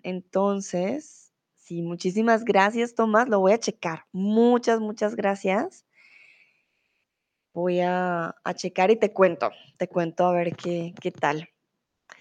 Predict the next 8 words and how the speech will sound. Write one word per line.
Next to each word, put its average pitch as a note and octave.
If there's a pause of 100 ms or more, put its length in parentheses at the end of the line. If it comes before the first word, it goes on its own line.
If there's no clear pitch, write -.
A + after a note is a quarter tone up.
(800)
Bueno, G#3
alguien B3+
dice D4
aquí D4
que D4
hacer C4+
deporte. B3
Ojo, C#4